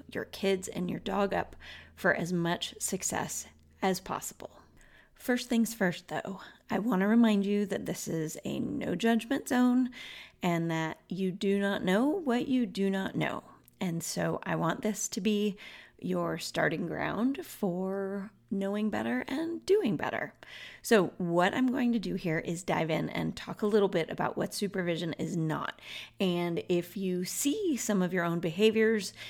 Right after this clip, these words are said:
included in this list, don't beat yourself up over it because, like I said, you don't know what you don't know. And after listening to this, you will know, okay? So be nice to yourself.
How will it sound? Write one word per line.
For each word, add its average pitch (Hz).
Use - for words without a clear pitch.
included 185
in 180
this 170
list, 185
don't 170
beat 196
yourself 214
up 240
over 147
it -
because, 165
like -
I 185
said, 190
you -
don't 156
know 170
what 170
you 175
don't 180
know. 160
And 170
after 170
listening 214
to 185
this, 156
you 196
will 214
know, -
okay? 190
So -
be 190
nice 196
to -
yourself. -